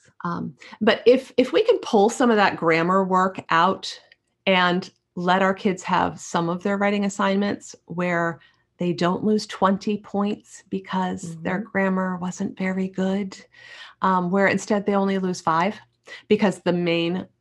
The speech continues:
Speaker 1: thing that they were being graded on for this assignment was the, the content, the ideas in it, the descriptions given, the, um, figurative language used, the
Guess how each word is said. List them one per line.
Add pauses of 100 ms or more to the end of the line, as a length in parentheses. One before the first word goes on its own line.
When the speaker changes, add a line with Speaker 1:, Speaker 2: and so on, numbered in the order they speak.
Speaker 1:
thing
that
they
were
being
graded
on
for
this
assignment
was (300)
the, (220)
the
content,
the
ideas
in
it,
the (240)
descriptions
given,
the, (320)
um,
figurative
language
used,
the